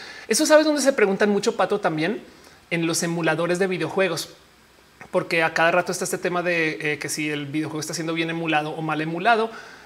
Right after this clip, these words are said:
eh, y entonces deja la duda, pero eso no era el juego original. Es más, de por sí jugar un juego en un medio diferente para el cual se programa, un juego de arcade en un Nintendo, este, eh, eh, un juego de Nintendo en una computadora, ese tipo de cosas.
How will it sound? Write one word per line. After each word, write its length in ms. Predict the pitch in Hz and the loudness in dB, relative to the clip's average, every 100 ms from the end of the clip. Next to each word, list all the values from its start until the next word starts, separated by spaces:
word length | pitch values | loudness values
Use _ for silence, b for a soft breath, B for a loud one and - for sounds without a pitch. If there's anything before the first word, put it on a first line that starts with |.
| B B | B B
eh, 500 | - 156 156 147 - - | -4 0 2 0 -4 -12
y 340 | 165 156 160 | -6 -4 -4
entonces 320 | 160 151 156 151 | -4 -4 -4 -2
deja 180 | 165 | 0
la 120 | 170 156 | 0 0
duda, 160 | 160 | -2
pero 100 | 165 | -4
eso 100 | 165 | -2
no 80 | 170 | 0
era 40 | 185 | 0
el 60 | |
juego 180 | 190 190 | 0 2
original. 580 | 196 156 156 196 190 - | 0 0 -2 0 0 0
Es 120 | 170 | 0
más, 300 | 196 226 - - | 2 2 0 -8
de 160 | 151 160 | -8 -6
por 140 | 165 | -2
sí 120 | 185 | -2
jugar 260 | 185 214 220 | 0 2 2
un 100 | 214 | 0
juego 400 | 226 226 190 170 | 2 2 2 0
en 100 | 175 | -4
un 140 | 175 | -2
medio 280 | 190 196 208 | 0 2 2
diferente 440 | 208 - 156 147 - | 2 -2 -6 -6 -4
para 160 | 180 | -4
el 40 | 175 | -2
cual 140 | 139 | -6
se 80 | 165 | -4
programa, 360 | 170 165 202 | -4 -2 0
un 100 | 175 | 0
juego 180 | 147 165 | 0 0
de 80 | 175 | 0
arcade 400 | 147 - 151 156 | 0 0 0 0
en 100 | 160 | -2
un 160 | 160 160 | -2 -4
Nintendo, 760 | 160 160 151 156 151 156 156 B B B B B | -6 -6 -6 -6 -6 -6 -8 B B B B B
este, 880 | 156 143 - 147 143 143 143 143 147 | -4 -4 -4 -4 -4 -2 -2 -2 -4
eh, 20 | |
eh, 60 | 143 | -6
un 180 | 156 | -6
juego 320 | 143 165 165 165 | -2 -2 0 -2
de 120 | 156 | -2
Nintendo 680 | 147 143 147 147 151 156 | -6 -6 -6 -4 -4 -4
en 180 | 151 147 | -6 -8
una 160 | 147 147 | -10 -10
computadora, 500 | 156 139 - 143 143 | -10 -8 -6 -4 -4
ese 140 | 143 | -6
tipo 240 | 151 156 139 | -8 -8 -8
de 80 | |
cosas. 320 | 143 156 139 | -6 -6 -8